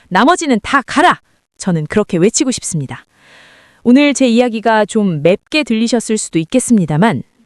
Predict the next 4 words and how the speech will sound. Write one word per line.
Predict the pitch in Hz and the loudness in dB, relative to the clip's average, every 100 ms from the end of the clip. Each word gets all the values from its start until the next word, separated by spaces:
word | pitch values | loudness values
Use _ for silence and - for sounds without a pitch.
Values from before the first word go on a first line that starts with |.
| - | -14
답답해서 | - - 240 220 160 | -12 -6 -4 -4 -4
그랬습니다. | 180 180 190 165 131 - _ _ _ _ _ | -4 -4 -2 -4 -6 -14 _ _ _ _ _
오죽하면 | 190 202 - 233 185 | -2 -2 2 2 4
이러겠습니까? | 190 208 - 226 - 143 | 2 0 0 -2 0 -6